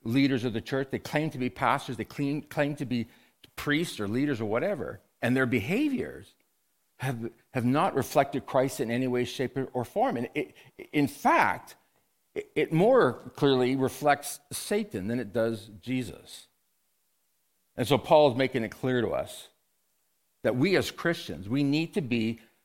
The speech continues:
shining like bright lights in a world full of crooked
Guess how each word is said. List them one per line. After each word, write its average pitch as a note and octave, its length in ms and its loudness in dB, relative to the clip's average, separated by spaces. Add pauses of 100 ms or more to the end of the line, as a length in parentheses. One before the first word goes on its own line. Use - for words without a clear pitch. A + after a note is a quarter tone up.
(400)
shining D3+ 600 0
like G2+ 300 -2
bright C3+ 340 4
lights B2 400 2
in A2 80 -4
a G#2+ 60 -2
world A#2 440 0
full A2+ 320 -4
of F#2+ 200 -6
crooked G2 480 -8